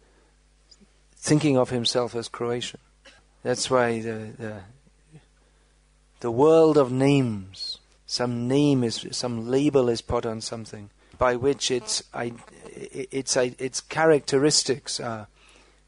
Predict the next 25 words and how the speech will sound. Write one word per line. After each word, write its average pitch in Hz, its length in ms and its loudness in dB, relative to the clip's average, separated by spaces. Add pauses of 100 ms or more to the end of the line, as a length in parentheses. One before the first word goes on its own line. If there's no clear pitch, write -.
summarized 127 840 2
by 120 200 -2
that 113 320 -8
name, 117 500 -2
but, 123 240 -10
but 135 140 2
it 147 100 4
has 147 220 2
no 156 400 4 (1000)
factual 147 720 2
exist-, 120 400 -6 (340)
it 139 120 -2
exists, 151 600 4
yes, 147 320 4
it's 127 200 -10
real, 131 280 0
but - 180 -8
not 160 380 2 (460)
really 147 400 6
real. 110 320 -2 (460)
Whereas 147 400 2
the 147 300 -4 (720)
absolute 180 600 0
truth, 123 320 -6
who, 147 160 -6